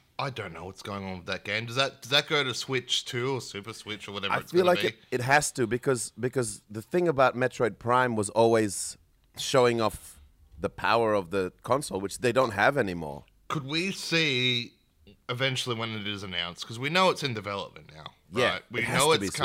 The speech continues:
Speaker 1: coming.
Speaker 2: two.
Speaker 1: Uh, do you reckon, because, and we only got one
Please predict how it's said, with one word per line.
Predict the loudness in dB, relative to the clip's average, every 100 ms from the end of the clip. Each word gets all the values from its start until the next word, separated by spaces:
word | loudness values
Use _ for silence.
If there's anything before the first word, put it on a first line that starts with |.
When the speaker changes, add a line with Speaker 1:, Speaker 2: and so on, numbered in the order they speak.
| -2
Speaker 1:
coming. | -2
Speaker 2:
two. | -6 -8 -12 -20 _ _ _ _
Speaker 1:
Uh, | 2 6 6 4 -2 -14 -2
do | 0
you | 2
reckon, | 2 2 4 2 0 -10 _ _ _ _ _
because, | -2 0 -2
and | -2 -2
we | 2
only | 2 4
got | 2 4
one | 2 2 -2